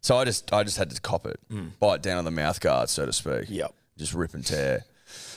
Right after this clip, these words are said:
Speaker 1: But shout out to him. He fucking, he played a big role yesterday.
Speaker 2: Huge role.
Speaker 1: Huge role in getting this bot over the line. You could see when I finished, I was absolutely furious.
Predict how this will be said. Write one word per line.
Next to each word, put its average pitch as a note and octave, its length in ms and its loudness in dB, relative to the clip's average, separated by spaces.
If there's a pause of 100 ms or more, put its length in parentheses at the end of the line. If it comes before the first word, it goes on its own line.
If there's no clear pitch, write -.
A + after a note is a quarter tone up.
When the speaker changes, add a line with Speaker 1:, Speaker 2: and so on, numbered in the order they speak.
Speaker 1:
But B2+ 120 4
shout C#3+ 240 4
out B2 120 4
to A2 140 4
him. A2 180 4
He G#2 160 4
fucking, F#2 680 0
he G2+ 120 0
played G2 240 4
a - 40 -6
big D2 180 -6
role C2+ 240 4
yesterday. A2 360 0
Speaker 2:
Huge F#2+ 120 0
role. C#2+ 220 -2
Speaker 1:
Huge A#2+ 1040 4
role D#2+ 320 2
in D#2 80 -6
getting D#2+ 180 -4
this D#2 120 -6
bot D2+ 320 2
over C#2+ 200 2
the C2 80 -4
line. C2 480 -4 (640)
You C#3+ 80 -2
could D#3+ 140 0
see A3+ 160 6
when G3+ 80 6
I A#2 80 2
finished, G#2+ 420 0
I G#2+ 60 6
was A2 180 2
absolutely G#2 500 2
furious. E2+ 600 -2